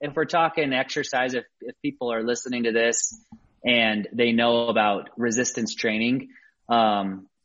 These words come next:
negatives is the term we use in resistance training, or the, the technical term is e-, called eccentrics. Um, what that is, is basically picking up a weight and then slowly lowering it down. And so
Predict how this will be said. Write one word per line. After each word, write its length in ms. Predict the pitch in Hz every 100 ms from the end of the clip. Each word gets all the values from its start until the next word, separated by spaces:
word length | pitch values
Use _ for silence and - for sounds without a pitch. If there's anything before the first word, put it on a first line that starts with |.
| -
negatives 840 | 131 151 131 110 95 95 - -
is 160 | 120 107
the 120 | 113
term 340 | - 117 110 110
we 80 |
use 260 | 104 104 101
in 140 | 104 98
resistance 460 | 92 101 - 101
training, 480 | - 107 104 107 107
or 520 | 131 131 123 117 110 - _ 117
the, 160 | 113 -
the 80 | -
technical 480 | 113 156 - 117 113
term 220 | - 117
is 120 | 107
e-, 160 | 110 104 _ _
called 220 | 117 107
eccentrics. 840 | 104 - 127 117 - 90 - - - - - _ 110
Um, 260 | 104 98 -
what 260 | 135 123 -
that 180 | 135 131
is, 240 | 139 135
is 140 | 123 113
basically 640 | 120 117 117 123 107 - _ _
picking 280 | 156 147 139
up 100 | 127
a 60 | 120
weight 300 | 120 123 120
and 140 | 117
then 100 | 110
slowly 640 | 110 - - 120 120 120 113
lowering 460 | 113 113 113 110
it 200 | 101 87
down. 520 | 107 104 104 101 98 95
And 120 | 98
so 160 | 104